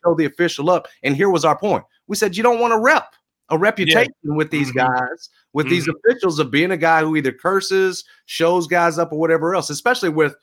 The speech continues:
Speaker 1: with where we, where, where Ja is going, just
Speaker 2: Right.
Speaker 1: as a superstar.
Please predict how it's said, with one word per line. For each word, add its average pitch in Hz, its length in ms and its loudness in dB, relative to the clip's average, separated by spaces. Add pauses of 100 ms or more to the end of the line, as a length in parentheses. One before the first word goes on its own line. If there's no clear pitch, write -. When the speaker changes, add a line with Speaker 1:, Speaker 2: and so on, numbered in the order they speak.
(260)
Speaker 1:
with 151 220 0
where 165 220 2
we, 156 240 -4
where, 143 200 -2
where 143 400 -4
Ja 151 260 2
is 110 100 -4
going, 98 400 -4 (280)
just 147 180 0
Speaker 2:
Right. 160 80 4
Speaker 1:
as 127 120 -2
a 117 220 -6
superstar. 87 560 -6